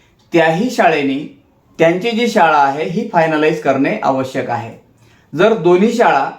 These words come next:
फायनलाइज असतील, तरच त्या विद्यार्थ्याला आपल्याला यू डॅश प्लसमध्ये, अ, आपल्याला इम्पोर्ट करता येईल,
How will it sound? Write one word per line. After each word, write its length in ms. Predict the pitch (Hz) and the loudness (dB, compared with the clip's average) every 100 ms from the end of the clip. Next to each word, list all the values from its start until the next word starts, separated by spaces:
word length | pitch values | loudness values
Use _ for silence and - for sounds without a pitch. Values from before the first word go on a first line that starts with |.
| _ _ _ _ - | _ _ _ _ 0
फायनलाइज 520 | 147 175 190 190 185 | 0 2 0 0 0
असतील, 560 | 165 170 180 202 - - _ _ _ | -2 0 -2 -2 -8 -20 _ _ _
तरच 300 | 180 214 220 | 0 2 2
त्या 100 | 226 | 0
विद्यार्थ्याला 500 | 185 156 156 151 143 | 0 2 0 2 2
आपल्याला 400 | 139 139 139 143 131 | 0 0 0 0 -2
यू 160 | 151 170 | -2 0
डॅश 220 | 196 220 | 2 0
प्लसमध्ये, 720 | 214 185 170 160 135 135 135 - - _ _ _ - | -2 -4 -4 -4 -2 -2 -4 -8 -16 _ _ _ -2
अ, 80 | 139 | 2
आपल्याला 380 | 165 156 156 | 2 2 0
इम्पोर्ट 480 | 170 170 175 247 233 | 0 -2 -2 0 0
करता 300 | 175 135 120 | 0 -4 -4
येईल, 280 | 117 113 - | -8 -10 -20